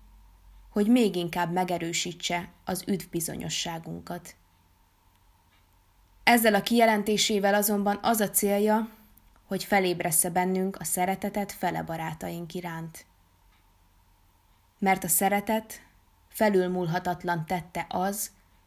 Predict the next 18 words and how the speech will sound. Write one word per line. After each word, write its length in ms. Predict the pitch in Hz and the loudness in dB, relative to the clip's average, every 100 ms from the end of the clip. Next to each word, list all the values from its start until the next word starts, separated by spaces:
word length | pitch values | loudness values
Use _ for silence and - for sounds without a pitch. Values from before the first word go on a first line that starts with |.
| _ _ _ _ | _ _ _ _
aminél 420 | 202 208 208 214 | 2 4 6 6
nem 180 | 233 214 | 6 4
létezik 500 | 170 165 175 170 170 | 2 -2 -2 -4 -2
sem 300 | - 180 165 | -2 0 -2
nagyobb, 560 | 180 190 220 214 214 - _ _ _ _ _ _ _ _ | -2 0 0 0 -4 -16 _ _ _ _ _ _ _ _
sem 400 | - 180 170 160 | -4 -2 -2 0
teljesebb, 800 | 190 180 170 156 175 165 165 - - _ _ _ _ _ _ _ _ _ _ _ _ _ _ | 2 2 -2 -4 -4 -6 -8 -16 -20 _ _ _ _ _ _ _ _ _ _ _ _ _ _
ha 120 | - | 0
valaki 420 | 180 208 190 214 - | 4 4 2 -6 -2
életét 580 | 214 180 165 160 160 165 | 0 0 -4 -8 -8 -6
adja 260 | 160 165 | -6 -6
barátaiért. 1000 | 160 165 160 156 - 165 165 170 - - - _ _ _ _ _ _ _ _ _ _ _ _ _ _ _ _ _ _ _ | -6 -6 -8 -8 -10 -10 -10 -12 -14 -20 -20 _ _ _ _ _ _ _ _ _ _ _ _ _ _ _ _ _ _ _
Krisztus 400 | - 262 262 240 | 2 4 4 2
váltságműve 720 | 240 233 233 202 208 202 202 | 4 4 2 2 4 2 4
a 80 | 202 | 4
legnagyobb 640 | 226 214 180 175 180 180 | 4 2 0 0 -2 0
és 260 | 190 185 - | 0 0 2
legteljesebb, 1040 | 208 196 - 165 170 156 - 170 165 - | 0 0 -4 -6 -4 -4 -4 -4 -6 -10